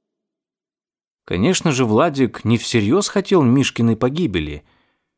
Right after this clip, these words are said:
А ведь перелом руки для скрипача может обернуться настоящей погибелью. Он просто думал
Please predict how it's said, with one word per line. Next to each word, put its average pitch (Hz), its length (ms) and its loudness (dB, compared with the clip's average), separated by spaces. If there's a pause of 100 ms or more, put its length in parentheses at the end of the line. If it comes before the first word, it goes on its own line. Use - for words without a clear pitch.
(420)
А 87 120 -2
ведь 85 260 -4
перелом 104 460 2
руки 101 320 0
для 98 180 -2
скрипача 90 1000 -6 (580)
может 110 360 -4
обернуться 113 560 0
настоящей 107 760 -4
погибелью. 80 760 -10 (1040)
Он 117 160 2
просто 143 360 0
думал 143 520 4